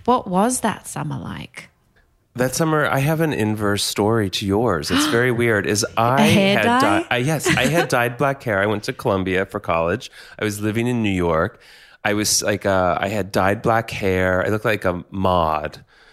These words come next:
Speaker 2: but it was very misanthropic and, like, very, like, you know, um, neur-, New York neurotic and sort of mopey and angry about nothing and everything. And when I went to, I swear it was, like, overnight. I went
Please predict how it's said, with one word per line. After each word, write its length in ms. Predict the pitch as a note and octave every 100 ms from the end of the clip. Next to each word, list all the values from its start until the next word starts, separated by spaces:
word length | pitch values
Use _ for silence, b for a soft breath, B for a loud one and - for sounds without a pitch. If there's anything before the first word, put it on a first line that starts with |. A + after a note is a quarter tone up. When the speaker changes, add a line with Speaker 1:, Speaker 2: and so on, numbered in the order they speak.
| b
Speaker 2:
but 60 | -
it 40 | G2
was 140 | G2+
very 280 | G#2+ G#2+ G#2+
misanthropic 1200 | G2+ G2 - F#2+ F2 F2+ D#2+ D#2+ F2+ E2+ D#2 -
and, 120 | E2+
like, 200 | D#2+ D#2
very, 280 | - F2 E2+
like, 240 | E2 D#2
you 100 | F#2
know, 180 | F2 D#2+ - B B B -
um, 600 | F2+ E2 D#2 D2 B1 A#1 - _ _ _ _ _ -
neur-, 340 | B2 A2 G#2 A#2
New 180 | A2+ B2
York 380 | A2+ F2 F2+ -
neurotic 680 | A2 A#2 D3+ F2+ D#2+ - -
and 260 | F#2+ F#2
sort 260 | - - G#2
of 80 | G2
mopey 840 | G2+ F#2 F#2 G2+ F#2+ F2+ F2+ E2 F2
and 100 | F2
angry 520 | F2 F2 F2+ F2+ F2
about 280 | E2+ E2+ F2
nothing 440 | F2 D#2+ F2 E2+
and 100 | E2
everything. 520 | D#2+ E2+ E2+ F2+ F2+ - B B B -
And 240 | B2 B2
when 180 | B2+ B2+
I 100 | B2
went 460 | A#2+ B2 C3 D3 - - -
to, 300 | - B2 A#2
I 80 | B2
swear 400 | - - D3 C3+
it 80 | G#2+
was, 160 | G2+
like, 180 | G#2 F2+
overnight. 520 | F#2+ F2 F2 D#2 C#2 - -
I 140 | G#2+
went 400 | A2+ A#2+ A#2 -